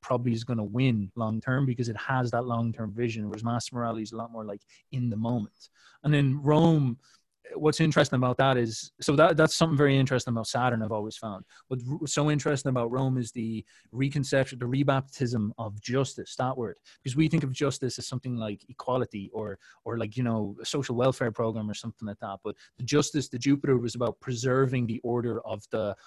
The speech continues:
hierarchy. So it's like everybody gets a just place in the hierarchy. Like, there is, you know, Mars and the Pantheon and all that. But Jupiter is the, like, m-, nearly a monotheistic god that is the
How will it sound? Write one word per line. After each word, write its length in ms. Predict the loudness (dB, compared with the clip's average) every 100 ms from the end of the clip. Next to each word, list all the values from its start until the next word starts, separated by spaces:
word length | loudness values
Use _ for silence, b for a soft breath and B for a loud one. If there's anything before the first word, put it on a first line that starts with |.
| -6
hierarchy. 500 | -2 0 0 -2 -8
So 220 | -6 -6
it's 120 | -6
like 120 | -6 -4
everybody 460 | -2 0 0 0
gets 320 | 0 -2 -4 -6
a 260 | -4 -4 -6
just 540 | 0 2 4 2 -6 -6
place 440 | -2 0 -2 -4
in 100 | -6
the 60 | -2
hierarchy. 680 | -2 -2 -4 -6 -12 -16 b b
Like, 160 | -6 0
there 140 | 4
is, 360 | 6 4 2 -2
you 80 | 0
know, 80 | 2
Mars 540 | 2 2 2 0 -4
and 100 | -6
the 40 |
Pantheon 480 | -4 -2 -2 -2 -2
and 120 | -2
all 160 | -4 -4
that. 160 | -6 b b -12
But 100 | -2
Jupiter 480 | 0 0 2 4 2
is 80 |
the, 140 | 0 -2
like, 140 | -2 -4
m-, 140 | -6 0
nearly 340 | 2 4 4
a 80 | 2
monotheistic 880 | 2 2 4 2 2 0 -2 -6 0
god 380 | 2 2 0 -6 b _
that 120 | -8
is 100 | -6
the 140 | -6